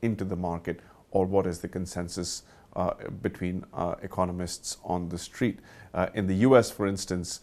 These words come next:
the consensus is somewhere between two to three cuts, uh, f-, through the course of next year from the Fed, whereas we are looking for two hundred and seventy-five basis points on cuts. We're not that far from consensus on Europe, where the market is looking for about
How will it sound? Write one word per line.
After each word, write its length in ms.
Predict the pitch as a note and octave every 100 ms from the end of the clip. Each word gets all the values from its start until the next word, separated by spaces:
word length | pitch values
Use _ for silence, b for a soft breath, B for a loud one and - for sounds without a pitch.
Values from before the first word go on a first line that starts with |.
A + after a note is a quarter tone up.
| b b
the 160 | - F#2+
consensus 600 | F#2+ A2 A#2 A2+ - -
is 80 | G2
somewhere 320 | - G#2 G2
between 540 | F#2+ F#2 - F#2 F2+ F2 b b -
two 120 | A2
to 80 | F#2+
three 420 | F#2+ - G#2+ F#2+ F#2 - -
cuts, 380 | G#2+ G#2 - -
uh, 280 | F#2+ F#2 F2
f-, 320 | - - -
through 160 | - G2
the 100 | F#2+
course 360 | - F#2+ F#2
of 60 | F2+
next 240 | G2 G2
year 100 | G2+
from 160 | F#2+ F#2
the 60 | F2
Fed, 360 | - A#2 G#2+ B B B
whereas 260 | F#2+ F#2 F#2
we 140 | G#2+
are 60 | G2
looking 260 | F#2 F#2+
for 100 | F#2
two 180 | F#2+ G2+
hundred 200 | F#2 F2
and 120 | E2
seventy-five 880 | - F2+ F2 F2 - - G2 F#2+ F2
basis 320 | F#2 E2+ F2+
points 420 | - E2 D#2 E2 - B B -
on 200 | E2+ E2
cuts. 420 | - D2 - - B B
We're 100 | -
not 180 | C3 C#3
that 140 | A2+
far 260 | - G2+ G2
from 180 | G2 F#2+
consensus 560 | - F#2 F#2 F#2 F2 -
on 380 | F#2 F#2+ F#2 F#2 - b -
Europe, 400 | G2 A#2 C3 -
where 120 | G2+
the 100 | G#2
market 280 | G2+ G2 G2
is 140 | F2+
looking 240 | F#2 F#2+
for 180 | F#2+ -
about 380 | F#2 F#2+ F2+ -